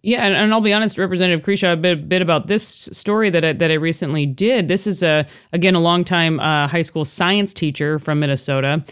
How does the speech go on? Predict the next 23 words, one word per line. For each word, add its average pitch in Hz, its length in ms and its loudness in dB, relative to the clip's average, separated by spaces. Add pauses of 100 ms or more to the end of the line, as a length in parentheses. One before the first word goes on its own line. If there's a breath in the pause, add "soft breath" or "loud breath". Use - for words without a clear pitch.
(220 loud breath)
who's 180 160 0
now 240 160 4
being 190 180 2
told 165 460 0 (260)
that 170 380 0
there 165 640 0
are 156 480 0
more 185 400 2
than 156 320 0
two 190 200 0
genders 156 680 -2
as 143 120 0
a 139 60 -2
science 151 380 0
teacher. 143 360 -2
This 127 160 -4
is 131 120 -4
what 131 160 -4
he 139 100 -4
has 131 220 -2
to 127 160 -4 (180)
talk 143 260 -2
about, 131 360 -2